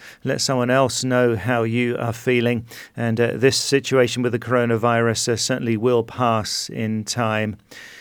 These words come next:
Well, this is Planet Sport Football Africa, brought to you by Passion for Sport. On Twitter, we are at Planet Sport F A.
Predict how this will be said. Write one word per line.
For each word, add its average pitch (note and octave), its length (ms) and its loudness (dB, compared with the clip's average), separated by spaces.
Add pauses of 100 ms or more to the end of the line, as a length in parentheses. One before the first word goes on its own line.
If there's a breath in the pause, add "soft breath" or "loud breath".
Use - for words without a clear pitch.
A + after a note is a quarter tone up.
(380 loud breath)
Well, G#3 60 -4
this G#3+ 160 4
is F#3 120 6
Planet F#3 400 0
Sport F#3+ 340 2
Football F3+ 360 2
Africa, E3 480 4
brought D3 240 2
to D#3 120 0
you D#3 80 4
by C#3+ 180 4
Passion D#3+ 480 -2
for - 120 -4
Sport. C3 560 4 (240 loud breath)
On B2+ 180 0
Twitter, D3 400 2
we B2+ 160 4
are B2+ 240 4
at D3 280 0
Planet D3 420 -2
Sport D3 560 2
F D3+ 260 -2
A. F3 300 4